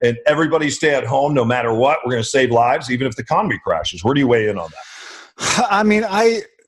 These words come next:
Speaker 2: Anthony Fauci, like, I always like to think when I'm, when I'm thinking about this sort of stuff, how many years has this guy actually been studying this? So, like, like me, graduated high school,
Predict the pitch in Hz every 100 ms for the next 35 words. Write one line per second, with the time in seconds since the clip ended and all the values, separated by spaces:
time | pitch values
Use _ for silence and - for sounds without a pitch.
0 | - 208 254 277 254 214 190 147 143 -
1 | 123 123 120 - - - - - 147 190
2 | 214 220 175 175 156 - 135 156 131 117
3 | 131 120 113 107 113 123 117 107 107 -
4 | - _ _ - - 147 123 123 110 104
5 | 92 107 - 110 98 90 104 98 - _
6 | - - _ - 185 262 302 269 226 170
7 | 139 139 131 110 98 107 123 - - _
8 | 120 135 127 117 139 147 - 147 135 131
9 | 123 117 113 - 120 123 - 131 127 113
10 | 107 95 - 107 95 87 82 73 - -
11 | - - - 139 135 123 139 127 - _
12 | _ 147 143 185 226 208 165 202 202 202
13 | 180 156 156 - 165 156 151